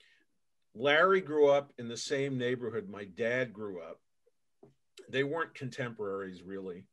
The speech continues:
but they had the same taste. I once said to Larry, I said, "What studios do you like?" And he said,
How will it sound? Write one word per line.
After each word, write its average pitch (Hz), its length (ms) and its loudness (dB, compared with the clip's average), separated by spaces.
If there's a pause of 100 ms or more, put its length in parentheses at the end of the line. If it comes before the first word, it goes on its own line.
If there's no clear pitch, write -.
(500)
but 147 220 2
they 131 100 0
had 135 180 -4
the 123 120 -4
same 139 760 -2
taste. 127 500 -2
I 120 60 -2
once 127 300 -4
said 123 240 -2
to 113 80 -4
Larry, 117 400 2
I 104 40 -2
said, 110 240 -6
"What 131 200 -4
studios 123 540 -2
do 110 80 -14
you 110 80 -4
like?" 98 240 -4
And 107 60 -14
he 98 60 -10
said, 95 200 -8